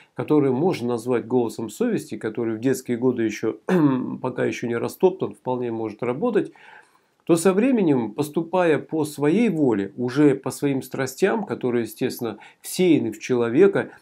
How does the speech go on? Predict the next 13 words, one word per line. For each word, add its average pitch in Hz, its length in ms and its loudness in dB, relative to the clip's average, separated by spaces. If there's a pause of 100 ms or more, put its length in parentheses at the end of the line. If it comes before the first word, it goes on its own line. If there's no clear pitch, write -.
(120)
и 120 80 -2
постоянно 143 540 0
через 127 400 -4
них 165 200 0
злой 117 300 -2
дух 147 460 -2
влияет 127 760 2
на 110 120 -4
человека, 113 600 -4
навязывает 120 800 0
ему 110 200 -6
свою 113 300 -4
волю, 202 440 2